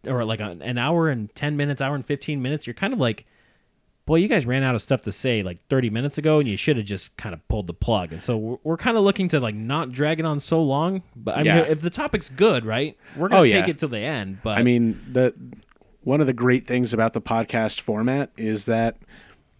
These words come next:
Speaker 2: we don't have to be bound by a super strict format. But that's what we're gonna go for, is the thirty-five to forty-five minutes. We wanna have it be long enough for you guys to hear our thoughts and to really process some things, and for us to process some things with each other.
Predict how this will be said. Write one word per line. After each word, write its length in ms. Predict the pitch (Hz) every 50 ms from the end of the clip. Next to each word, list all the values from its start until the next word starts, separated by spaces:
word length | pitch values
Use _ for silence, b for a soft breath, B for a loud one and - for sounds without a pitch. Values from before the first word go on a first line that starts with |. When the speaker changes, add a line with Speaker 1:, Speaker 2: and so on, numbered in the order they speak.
| _ -
Speaker 2:
we 200 | 139 131 127 123
don't 260 | 131 135 143 135 -
have 320 | - - 135 123 123 - -
to 100 | - 117
be 100 | 120 117
bound 340 | 101 117 113 117 120 117 107
by 100 | 113 107
a 100 | 101 95
super 300 | - - 120 - - 110
strict 320 | - - - 113 - -
format. 400 | - 110 104 98 98 92 95 -
But 100 | - 139
that's 200 | 139 180 147 -
what 100 | 220 202
we're 80 | 185 190
gonna 160 | 180 185 175
go 200 | 143 131 135 151
for, 320 | 147 - 120 107 104 113 135
is 180 | 123 127 120
the 100 | 131 143
thirty-five 440 | - - 117 117 120 - 120 117 117
to 60 | 123 123
forty-five 480 | - 120 120 117 107 - 123 123 110
minutes. 340 | 104 110 104 107 104 - -
We 80 | 117 113
wanna 320 | 113 120 117 113 117 117 B B B B B B B B B B B B B
have 180 | - 143 143
it 140 | 156 151 131
be 160 | 139 143 139
long 280 | 127 120 117 120 127 139
enough 200 | 139 143 156 160
for 100 | - 113
you 100 | 110 107
guys 520 | 113 113 107 110 110 110 104 - - - - _
to 560 | - 120 110 107 104 101 101 104 107 107 107 - _ _ _ _ _ _
hear 320 | - - 135 131 123 120
our 160 | 117 113 113
thoughts 440 | 107 - - 113 113 117 120 117 -
and 80 | 120 107
to 40 | 110
really 240 | 113 113 110 107
process 480 | 104 - 117 113 113 - - 123 117 110
some 180 | - 123 117 110
things, 380 | - 123 120 120 120 120 120 113
and 100 | 110 98
for 120 | 117 117
us 160 | 113 117 117 -
to 80 | - -
process 440 | - 117 113 107 - 123 117 110
some 140 | - 120 110 104
things 240 | 120 117 113 107
with 140 | 113 113 110
each 160 | 107 104 -
other. 320 | 127 127 127 147 156 151